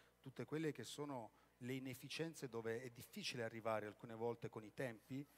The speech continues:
con il personale e con i costi. E quindi proprio la, la, la tecnologia come la vediamo noi, perché la nostra tecnologia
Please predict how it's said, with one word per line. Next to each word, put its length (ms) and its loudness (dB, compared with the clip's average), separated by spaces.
con 160 -2
il 100 -4
personale 800 0
e 100 -6
con 160 -4
i 60 -8
costi. 500 -6
E 80 -8
quindi 440 2
proprio 760 2
la, 140 2
la, 220 4
la 120 0
tecnologia 600 -2
come 240 6
la 100 6
vediamo 360 2
noi, 260 2
perché 300 2
la 100 4
nostra 300 -2
tecnologia 720 2